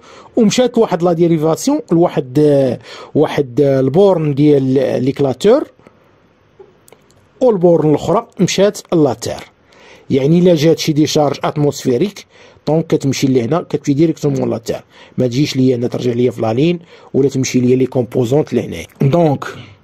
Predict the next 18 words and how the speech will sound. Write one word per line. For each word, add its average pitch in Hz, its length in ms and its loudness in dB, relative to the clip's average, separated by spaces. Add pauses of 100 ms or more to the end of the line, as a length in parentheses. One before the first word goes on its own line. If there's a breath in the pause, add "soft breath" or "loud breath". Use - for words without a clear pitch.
(120)
كيف 151 200 -2
ما 151 100 0
كتشوفوا 135 540 0
هنا 117 180 -4 (720 loud breath)
لي 143 140 2
سيكسيونور 127 800 0
غادي 156 180 0
ناخدو 127 360 -2
هادو. 113 340 0 (420 soft breath)
دونك 156 520 -2 (300 soft breath)
خاص - 480 -6
هاد، 220 340 0 (220)
هاد، 160 260 -2 (120)
هاد 160 260 -2
الكوطو 202 480 0 (300 loud breath)
خاصو 185 280 0
يتحل 196 420 0
كومبليتمون. 160 680 0